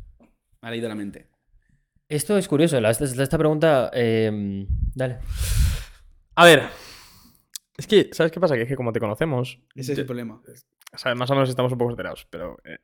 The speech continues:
Speaker 3: hay que hacerla por decoro. Espérate, ha spawneado otra mosca. Bueno, es lo que nos faltaba, ya que se la cargue Álvaro en algún momento.
Speaker 2: Que se
Speaker 3: ¿Cuándo
Speaker 2: acerque.
Speaker 3: enviaste tu último nude?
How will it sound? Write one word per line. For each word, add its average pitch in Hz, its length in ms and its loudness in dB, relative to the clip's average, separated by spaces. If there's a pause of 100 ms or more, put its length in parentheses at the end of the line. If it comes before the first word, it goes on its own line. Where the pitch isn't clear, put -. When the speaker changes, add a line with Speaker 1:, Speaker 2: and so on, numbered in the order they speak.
(100)
Speaker 3:
hay - 120 -18
que 117 80 -8
hacerla 110 240 -8
por 123 320 -6 (680)
decoro. 113 580 -6
Espérate, 156 420 6
ha 143 160 6
spawneado 160 320 6
otra 143 120 4
mosca. 143 240 2
Bueno, 127 160 2
es 127 60 6
lo 135 60 6
que 139 40 6
nos 135 80 2
faltaba, 117 340 2
ya 135 100 6
que 135 100 2
se 139 100 -4
la 123 100 2
cargue 127 160 6
Álvaro 117 200 2
en 110 40 -8
algún 107 160 -6
momento. 101 300 -14
Speaker 2:
Que - 80 -20 (400)
se 117 60 -12
Speaker 3:
¿Cuándo 160 160 6
Speaker 2:
acerque. 175 100 8
Speaker 3:
enviaste 190 240 8
tu - 400 2 (260)
último 127 320 -2
nude? 98 240 -4